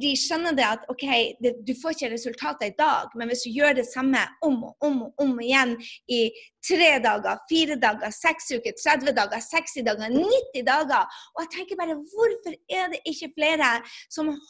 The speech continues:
holder ut litt lenger, for vi er blitt den der, hva heter den, em, em,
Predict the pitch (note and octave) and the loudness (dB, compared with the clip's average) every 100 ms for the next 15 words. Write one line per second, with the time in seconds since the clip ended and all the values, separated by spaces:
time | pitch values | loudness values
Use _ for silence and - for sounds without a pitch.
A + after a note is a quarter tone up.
0 | - G4 G4+ G4+ - F#4 D4+ C#4+ D#4+ E4 | -6 -4 -2 -4 -4 -4 -4 -4 -6 -4
1 | D4 D#4 D#4 C4+ A#3+ C#4+ D4+ C#4+ D4+ D4 | -4 -2 -2 -4 -6 -2 0 0 -2 -2
2 | D4+ B3+ A#3+ B3 B3+ C4 - - - D4+ | 0 0 -2 -2 -2 -4 -6 -20 -2 2
3 | D#4 D4+ D4 B3 B3 B3 B3 A#3+ - A#3 | 2 2 4 4 4 2 2 0 0 4
4 | A3 A3+ A3 A#3 | 4 2 0 -6